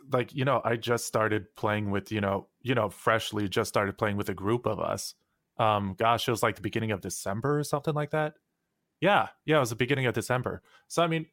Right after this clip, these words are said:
yeah, the first thing I saw was, like, a flying regalia, and I just got so mad because everybody said, "No, you can't get that anywhere at the moment."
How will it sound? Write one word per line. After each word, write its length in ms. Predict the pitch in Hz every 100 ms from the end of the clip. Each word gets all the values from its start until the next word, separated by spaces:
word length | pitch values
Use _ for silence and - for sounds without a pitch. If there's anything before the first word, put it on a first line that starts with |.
| 170 -
yeah, 140 | 175 147
the 80 |
first 260 | - 208 214
thing 140 | 190
I 100 | 127
saw 240 | 113 120 110
was, 140 | 110
like, 160 | 117 107
a 60 |
flying 580 | 104 - - 113 101 113
regalia, 500 | 101 95 95 95 95
and 80 | 92
I 80 | 95
just 260 | 101 107
got 220 | - 95 -
so 280 | - 107 101
mad 380 | 98 98 98
because 280 | 95 101 107
everybody 360 | 107 101 101 98
said, 280 | - 98 92
"No, 180 | 95
you 140 | 95 95
can't 240 | - 101
get 140 | 92 95
that 160 | 98
anywhere 440 | 98 98 95 95 98 _
at 140 | 101 -
the 80 |
moment." 540 | 92 95 92 95 92